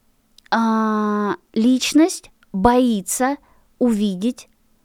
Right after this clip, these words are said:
свой факап. С-, то у, у меня не получится. И хочется спросить, да, вот, э, тётенька, тебе тридцать пять лет, э, у тебя не получится, и чё, вот прям все всё бросят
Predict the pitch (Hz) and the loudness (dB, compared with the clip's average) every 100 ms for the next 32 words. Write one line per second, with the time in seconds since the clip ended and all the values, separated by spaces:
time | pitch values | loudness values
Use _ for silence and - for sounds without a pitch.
0 | _ _ - - 277 440 - 262 - 175 | _ _ -12 0 2 2 0 -6 -4 -6
1 | - _ - - _ _ _ _ - - | -8 _ -20 -20 _ _ _ _ -20 -20
2 | - - - 262 - 220 202 196 285 285 | -20 -20 -12 -8 -2 0 0 0 0 2
3 | 269 262 262 262 262 302 381 339 285 254 | 4 4 6 6 8 6 6 4 2 0
4 | 202 175 160 - 147 165 185 - - - | 0 -4 -10 -10 -8 -8 -10 -20 -14 -12
5 | - - - _ - - 131 214 - 147 | -12 -14 -18 _ -18 -14 -8 -8 -8 -2
6 | 254 302 - 269 - 285 233 190 247 269 | 2 2 0 -4 -2 0 0 2 2 2
7 | 226 214 208 226 214 185 185 196 208 - | 0 -2 0 -2 0 -4 -4 -4 -6 -4
8 | - 214 285 370 - - 196 190 220 208 | -6 0 0 0 -2 0 2 0 0 2
9 | 220 208 220 285 - 233 247 208 269 - | 2 2 0 0 -2 -2 -2 0 0 -2
10 | - 240 254 254 233 - 262 262 - 226 | 0 0 2 0 0 -2 0 0 2 2
11 | 226 302 240 | 6 4 2